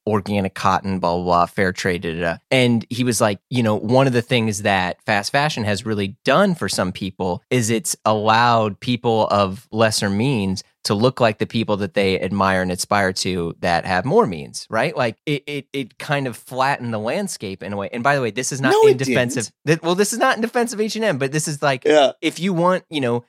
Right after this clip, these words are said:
Speaker 1: so gener-, historically, you, how you dressed showed how much money you were worth, right? Like, so clothes,
Speaker 2: Sure.
Speaker 1: silk, all that stuff. You're rich, you wear it that way. And peasants wore peasant clothing. And right now, if, if,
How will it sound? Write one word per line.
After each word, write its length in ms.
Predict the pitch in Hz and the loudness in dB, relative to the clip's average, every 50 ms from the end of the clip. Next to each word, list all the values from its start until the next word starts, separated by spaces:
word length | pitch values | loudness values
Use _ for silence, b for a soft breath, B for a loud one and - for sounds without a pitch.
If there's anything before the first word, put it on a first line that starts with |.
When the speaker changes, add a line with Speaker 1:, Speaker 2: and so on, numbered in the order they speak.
| _ _ | _ _
Speaker 1:
so 140 | - - 156 | -4 -2 -2
gener-, 400 | 147 123 156 175 208 220 - - 117 | 0 2 2 2 2 2 0 -4 -4
historically, 680 | 156 180 175 - 185 139 98 - - 87 85 101 123 - _ _ _ _ | -4 -4 -2 -2 -2 -2 -2 -2 -6 -8 -10 -10 -10 -14 _ _ _ _
you, 360 | 131 123 135 143 143 131 113 - _ _ - 117 | -6 -4 -2 -2 -2 -2 -4 -10 _ _ -6 -2
how 200 | 110 151 151 156 | 2 2 2 2
you 160 | 156 151 139 | 0 -2 -4
dressed 400 | 120 113 131 123 110 - - - - | -2 0 2 2 2 0 -4 -8 -8
showed 400 | - - - 120 110 104 104 98 | -6 -4 -2 0 0 0 -2 -4
how 200 | 101 - 101 110 110 | -6 -6 -6 -4 -4
much 220 | 101 101 - - | -4 -4 -6 -6
money 200 | 110 98 90 87 | -6 -8 -6 -8
you 100 | 85 76 | -8 -10
were 80 | 73 73 | -12 -12
worth, 220 | - - - - _ _ | -14 -16 -18 -20 _ _
right? 220 | 85 90 98 104 - | -6 -4 -4 -4 -4
Like, 140 | 104 101 - | -6 -6 -4
so 160 | - 117 107 | -4 -4 -4
clothes, 380 | - - 160 151 147 143 139 139 | -2 0 2 2 4 4 4 2
Speaker 2:
Sure. 120 | 165 107 | 2 0
Speaker 1:
silk, 300 | - 131 131 127 123 - | 0 0 0 -2 0 0
all 140 | 123 123 120 | 0 0 0
that 180 | 117 107 - - | 0 -2 -4 -4
stuff. 260 | - 104 95 92 - _ _ | -2 -2 -2 -2 -4 _ _
You're 140 | 110 110 101 | -4 -2 0
rich, 320 | 123 160 165 156 - - | 2 2 0 0 -2 -4
you 80 | 110 101 | -4 -2
wear 160 | 101 101 95 | 0 0 0
it 100 | 87 80 | 0 -2
that 160 | 87 85 - - | -4 -8 -8 -8
way. 180 | 76 69 - - | -8 -8 -8 -6
And 160 | 98 98 98 - | -6 -6 -4 0
peasants 340 | 139 139 135 139 135 - | 0 0 0 0 -2 -4
wore 100 | - 117 | -4 -6
peasant 320 | 110 - 110 95 - 92 - | -4 -4 -4 -4 -4 -4 -8
clothing. 380 | - 98 90 80 73 69 147 - - | -6 -6 -6 -6 -8 -10 -16 -12 -6
And 140 | - 123 135 | -2 0 2
right 220 | 151 151 147 - - | 2 0 0 -2 -4
now, 640 | 117 120 143 190 247 135 90 90 90 110 135 - _ _ _ _ | -2 0 0 2 2 0 0 -2 -2 -4 -6 -8 _ _ _ _
if, 160 | - 139 123 - _ - | -2 -2 -2 -2 _ -2
if, 180 | 139 120 - | -2 -2 -2